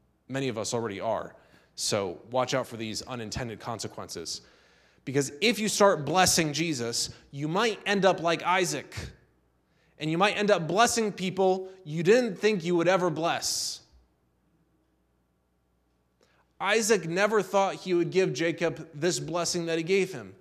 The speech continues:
But in blessing Jacob, he ended up blessing a cheater.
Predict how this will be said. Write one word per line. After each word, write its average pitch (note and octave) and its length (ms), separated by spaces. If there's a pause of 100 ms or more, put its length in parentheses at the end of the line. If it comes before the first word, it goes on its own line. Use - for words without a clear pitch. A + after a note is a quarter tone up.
(380)
But E3 220
in A#3 260
blessing G#3+ 540
Jacob, E3 600 (360)
he F3+ 200
ended G3+ 240
up F3 200
blessing F#3 420
a D#3 60
cheater. E3+ 560